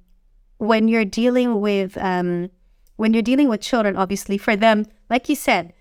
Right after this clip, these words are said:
it's not about, there's no malice, right? If a child comes up to me and says, "Oh, hi, teacher. Oh, you're from the Philippines. My auntie is also from the Philippines."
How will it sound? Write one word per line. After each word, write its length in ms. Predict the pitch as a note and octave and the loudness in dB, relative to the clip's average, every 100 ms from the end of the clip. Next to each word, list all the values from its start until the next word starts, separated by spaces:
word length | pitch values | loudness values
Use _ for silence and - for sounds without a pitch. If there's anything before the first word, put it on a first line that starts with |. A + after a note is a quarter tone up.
| _ _ _ | _ _ _
it's 220 | A#3 - | -8 0
not 200 | C4 B3+ | 2 2
about, 260 | C4+ G3 G#3+ | 2 -2 -2
there's 200 | B3 A#3 | -2 2
no 180 | B3+ C4+ | 2 4
malice, 640 | G#3 F#3 A#3 - - - | 2 2 0 -4 -8 -8
right? 260 | F#3 F3 A3+ | -4 -2 -2
If 180 | G#3+ G#3+ | -2 -2
a 60 | |
child 480 | G#3 - A3 A3+ G#3 | -6 -2 2 2 0
comes 340 | - G3+ G3+ G3+ | -4 -4 -2 -6
up 160 | - | -6
to 120 | - G3 | -8 -2
me 220 | A3 G#3+ | 0 0
and 160 | F3+ | -2
says, 440 | - G3 F3 F3+ - _ _ _ - | -4 -4 -4 -6 -12 _ _ _ -4
"Oh, 120 | F4+ | 0
hi, 160 | G4 B4+ | 0 0
teacher. 240 | E4 C#4 - | -2 -2 0
Oh, 140 | F#4+ | 2
you're 140 | G4 F#4+ | 2 0
from 180 | F#4+ F4 | 2 2
the 100 | E4 | 2
Philippines. 680 | F#4+ A4+ F#4+ B3+ G#3 G3 C#4 | 2 0 0 0 0 -2 0
My 140 | D4+ | 0
auntie 400 | - F#4 - D#4 | 0 -2 0 -2
is 100 | A3+ | -2
also 280 | G3+ G3+ G3+ | -4 -4 -4
from 200 | G3 F#3 | -4 -6
the 60 | |
Philippines." 680 | F3+ G3 F#3 F#3 E3+ - F#3+ | -4 -4 -4 -4 -6 -6 -12